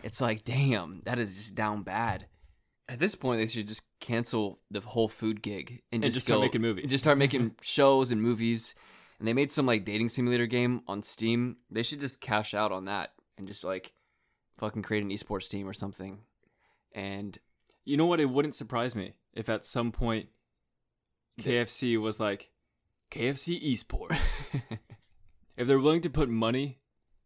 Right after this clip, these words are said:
Speaker 2: into making a mini movie, they're willing to put money into esports. Imagine Ninja gets signed to K F C.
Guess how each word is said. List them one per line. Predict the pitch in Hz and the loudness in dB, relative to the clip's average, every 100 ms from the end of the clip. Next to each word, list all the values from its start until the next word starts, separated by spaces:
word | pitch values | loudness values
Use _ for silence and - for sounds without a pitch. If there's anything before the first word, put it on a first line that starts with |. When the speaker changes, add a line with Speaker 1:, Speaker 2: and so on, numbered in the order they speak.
| _ | _
Speaker 2:
into | 123 120 | -10 -4
making | 120 120 135 117 - | -2 0 -2 -4 -4
a | 107 | -2
mini | 110 127 | 0 0
movie, | 123 113 117 139 151 _ _ _ _ _ _ _ _ _ _ _ | 2 0 0 -2 -4 _ _ _ _ _ _ _ _ _ _ _
they're | 123 123 | 2 4
willing | 127 127 | 4 2
to | 110 | 0
put | 123 | -2
money | 110 107 101 | 0 0 -2
into | 101 | -6
esports. | - - - - - - _ _ - | -10 -14 -12 -14 -14 -20 _ _ -4
Imagine | 120 135 151 120 | 0 2 2 0
Ninja | 110 107 110 | 0 -2 -2
gets | 107 | -4
signed | - 98 107 | -4 -4 -4
to | 110 | -6
K | 110 | -6
F | 104 - | -8 -8
C. | - 104 | -8 -8